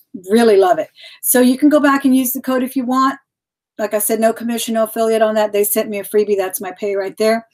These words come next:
It has been disclosed as a sponsored video. So just to clarify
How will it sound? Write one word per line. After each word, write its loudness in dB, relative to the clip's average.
It -6
has -6
been -10
disclosed -4
as -4
a -2
sponsored -6
video. 2
So -6
just -6
to -14
clarify -4